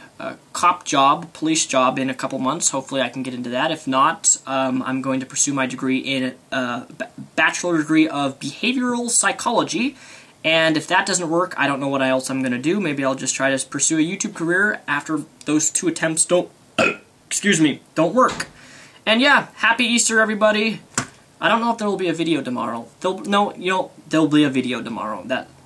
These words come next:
that's, that's no question. So with that said, I'm Mister Epsilon, also known as Daniel Sulzbach.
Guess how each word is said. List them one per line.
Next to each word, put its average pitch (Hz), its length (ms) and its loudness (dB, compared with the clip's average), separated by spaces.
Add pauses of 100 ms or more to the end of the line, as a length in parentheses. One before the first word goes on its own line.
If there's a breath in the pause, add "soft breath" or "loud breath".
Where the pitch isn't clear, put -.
that's, - 260 -6
that's 135 300 -4
no 127 100 -6
question. - 440 -10
So 139 160 0
with 156 120 0
that 208 140 4
said, 202 220 2
I'm 196 140 2
Mister 185 260 2
Epsilon, 175 460 2
also 156 300 -2
known 160 100 -2
as 147 60 -2
Daniel 151 240 0
Sulzbach. 160 560 2